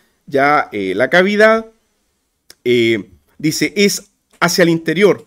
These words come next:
debajo de este filtro de selectividad que se unen diltiazem y verapamilo". Dice, "El filtro de selectividad es una región crítica. Determina qué puede pasar a través de él.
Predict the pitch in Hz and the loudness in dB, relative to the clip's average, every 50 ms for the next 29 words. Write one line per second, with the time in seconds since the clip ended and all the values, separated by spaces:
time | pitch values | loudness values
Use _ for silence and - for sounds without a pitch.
0 | _ _ _ _ _ - 135 131 - 339 330 - - 143 165 185 233 277 269 - | _ _ _ _ _ -20 -10 -2 2 4 4 4 2 2 0 2 2 2 0 0
1 | - 208 180 165 165 170 175 175 175 175 165 170 - - 185 180 175 175 165 170 | -2 -2 0 0 2 0 0 -2 -2 -6 -6 -6 -6 -8 -6 -6 -6 -4 -2 -2
2 | 160 165 - 170 160 151 151 - 151 147 160 170 180 180 175 175 160 - 160 151 | -2 -2 -2 -4 -4 -4 -6 -6 -4 -2 0 2 2 0 -2 -4 -6 -4 -4 -2
3 | 156 160 165 160 151 147 156 156 156 151 - 156 147 135 135 - - 170 165 165 | -2 0 0 -2 -2 -4 -6 -6 -6 -6 -6 -4 -4 -4 -4 -4 -2 0 0 0
4 | 165 165 170 - _ _ - _ _ - 151 139 135 156 160 151 143 135 135 131 | -2 -4 -10 -14 _ _ -20 _ _ -8 -6 -2 0 2 2 2 2 0 0 -2
5 | 123 117 104 87 87 107 - _ _ _ _ _ _ _ _ _ _ _ _ _ | -2 -2 -4 -6 -8 -14 -20 _ _ _ _ _ _ _ _ _ _ _ _ _
6 | _ _ _ _ _ _ _ _ _ _ _ _ _ _ _ _ _ _ _ _ | _ _ _ _ _ _ _ _ _ _ _ _ _ _ _ _ _ _ _ _
7 | _ - 151 143 - 156 - - 240 202 - 226 208 - - 190 175 175 180 185 | _ -12 -6 -4 -4 -2 -2 -2 -4 -2 0 0 0 2 2 0 0 0 2 2
8 | 185 190 180 190 165 156 147 143 147 - 156 143 139 143 - 196 220 165 147 104 | 2 2 0 0 -2 -2 -2 -2 -4 -4 -4 -4 -4 -4 -4 -4 -4 -4 -6 -10
9 | - - - _ _ _ _ _ _ _ _ _ _ _ _ _ _ - 139 139 | -10 -14 -20 _ _ _ _ _ _ _ _ _ _ _ _ _ _ -6 -6 -2
10 | 139 147 165 190 185 170 165 170 202 196 175 190 190 185 175 180 156 135 - - | -2 0 0 0 0 0 0 0 -2 -2 0 2 2 2 2 0 -2 -4 -4 -2
11 | 190 202 214 208 180 160 156 147 143 143 143 135 135 127 113 101 80 - _ | -2 0 0 0 -2 -2 0 0 0 0 0 -2 -2 -2 -4 -4 -4 -8 _